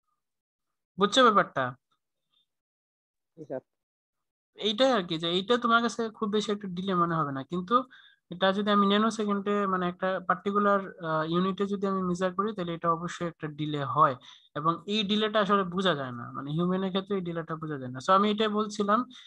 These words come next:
Speaker 1: যে তুমি, আমরা তো user ইন্টারফেসে কাজ করি, তো layer স্ট্রাকচারে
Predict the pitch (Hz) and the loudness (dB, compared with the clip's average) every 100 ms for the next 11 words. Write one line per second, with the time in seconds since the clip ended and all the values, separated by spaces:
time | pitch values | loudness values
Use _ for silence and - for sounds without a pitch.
0 | - - 170 165 190 196 180 190 190 202 | -20 -8 -8 -2 0 2 4 4 2 -2
1 | 190 202 202 202 196 208 202 185 - 208 | 2 2 2 -2 -2 -4 -2 -4 0 -2
2 | 220 143 131 _ 170 165 156 - 151 180 | 0 -4 -8 _ -2 0 -2 -4 0 4
3 | 208 208 - 208 208 208 175 | 2 0 -4 -4 -2 -2 0